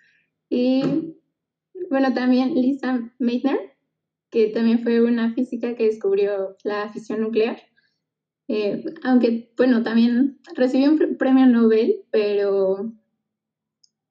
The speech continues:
pero pues fue acompañado junto con un hombre que pues también respaldaba su trabajo, que era Otto Hartmann, si no me equivoco, no, no me acuerdo muy bien. Eh, pero pues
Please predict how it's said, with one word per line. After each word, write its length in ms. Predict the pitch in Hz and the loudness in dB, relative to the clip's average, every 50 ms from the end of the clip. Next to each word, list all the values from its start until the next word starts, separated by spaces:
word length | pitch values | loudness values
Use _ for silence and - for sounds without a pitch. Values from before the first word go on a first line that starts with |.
| _ _ - | _ _ 0
pero 160 | 226 220 220 | 2 2 2
pues 200 | 226 233 220 226 | 4 2 0 0
fue 100 | - 233 | -2 -4
acompañado 520 | 226 226 262 254 254 233 226 214 220 226 233 | -2 0 0 2 2 2 0 0 0 -2 -2
junto 420 | 233 202 196 196 - 190 185 - - | -2 -4 -4 -4 -6 -8 -10 -8 -8
con 320 | 185 185 185 180 - - _ _ _ _ _ _ _ - | -8 -6 -6 -6 -8 -10 _ _ _ _ _ _ _ -10
un 180 | - 220 220 220 | -6 -4 -2 0
hombre 500 | 220 240 240 233 226 233 392 - - - _ - - _ _ _ _ _ _ _ _ _ _ _ _ _ _ _ _ - | 2 4 4 4 4 2 0 -4 -10 -18 _ -20 -20 _ _ _ _ _ _ _ _ _ _ _ _ _ _ _ _ -4
que 360 | - 190 190 185 180 165 - - | -2 0 0 0 0 -2 -2 -2
pues 240 | 190 185 190 - | -2 -4 -4 -6
también 280 | - - 202 202 196 190 | -6 -4 -4 -2 0 0
respaldaba 460 | 220 226 226 - 190 190 190 196 214 | 2 0 2 0 0 -2 0 0 -2
su 160 | 226 240 - - | -4 -6 -8 -8
trabajo, 580 | - 180 180 180 185 208 233 - 269 - - - | -4 -4 -2 0 0 0 -2 -2 -2 -4 -4 -6
que 100 | 220 214 | -6 -6
era 260 | 196 185 185 185 - - | -4 -4 -4 -6 -4 -4
Otto 680 | 208 202 196 - _ - 202 196 185 185 185 240 233 - - - _ _ _ _ _ - 160 - - | -4 -4 -4 -6 _ -2 -2 0 0 0 -2 -4 -6 -10 -12 -16 _ _ _ _ _ -20 -20 -20 -14
Hartmann, 420 | - - 240 247 247 262 285 339 | -8 -2 2 4 6 6 6 6
si 100 | 339 302 | 6 4
no 240 | 220 208 202 202 208 | 2 2 2 0 0
me 380 | 220 226 226 220 202 208 - 214 | 2 2 2 2 2 0 0 -2
equivoco, 560 | 208 208 208 202 196 196 - 440 440 - - _ _ _ _ _ _ _ _ - | 0 2 2 2 2 2 0 -2 -2 -2 -6 _ _ _ _ _ _ _ _ -2
no, 440 | 262 214 208 202 208 202 202 202 - | -2 0 0 -2 -2 -2 -2 0 4
no 300 | 233 220 233 226 226 226 | 4 6 8 8 6 6
me 100 | 233 226 | 4 4
acuerdo 260 | 226 - - 202 190 | 2 2 2 2 2
muy 140 | 196 196 190 | 2 2 2
bien. 200 | 202 226 - - - - _ _ _ _ _ _ _ _ _ _ _ _ | 2 0 0 -2 -4 -10 _ _ _ _ _ _ _ _ _ _ _ _
Eh, 400 | - 226 220 214 214 - - - - - 226 | 2 2 2 2 0 -2 -2 -2 -2 0 2
pero 260 | 240 233 233 220 220 | 4 6 6 6 4
pues 520 | - 220 214 214 233 - - - _ _ | 4 4 2 2 0 -2 -6 -10 _ _